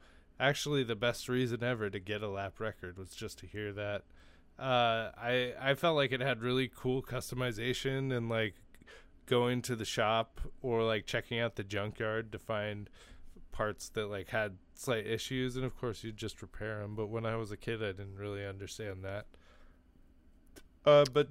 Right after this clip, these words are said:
my favorite thing about Star Wars Episode One Racer is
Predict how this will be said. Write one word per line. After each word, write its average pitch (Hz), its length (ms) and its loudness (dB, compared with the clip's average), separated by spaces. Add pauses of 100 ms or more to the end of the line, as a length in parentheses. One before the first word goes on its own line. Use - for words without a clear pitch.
my 147 180 6
favorite 147 380 4
thing 165 160 2
about 160 240 6
Star 135 180 8
Wars 127 180 4
Episode 117 360 2
One 113 300 2
Racer 110 520 2
is 113 540 -4